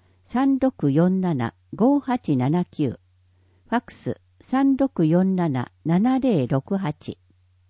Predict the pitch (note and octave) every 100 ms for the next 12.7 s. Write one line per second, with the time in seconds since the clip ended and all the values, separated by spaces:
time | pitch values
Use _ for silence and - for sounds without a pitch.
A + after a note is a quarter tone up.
0 | _ _ _ _ _ _ _ _ _ _
1 | _ _ _ _ _ _ _ _ - A3
2 | C#4+ C4 D#3+ C3 - A3+ - B3 E3 C3+
3 | - B3+ C4+ B3 A#3 G#3 G3 E3+ B2+ A#2
4 | - - _ _ - C#3+ A3 A#3 - G3
5 | F3 - D#3 C3 G#2+ - _ _ _ _
6 | _ _ _ _ _ _ _ _ _ _
7 | _ _ _ - C#4 C4 G#3 E3+ A#3+ A#3
8 | A#3 G#3+ G3 F#3+ E3 - - _ _ _
9 | _ _ _ - C4 C4 B3+ B3 A3 F#3+
10 | F#3+ - - A2+ _ _ _ _ _ _
11 | - F#3+ C4+ C4 B3+ C4 G#3+ G3+ A3 G#3
12 | - - _ - D3 C3 B2+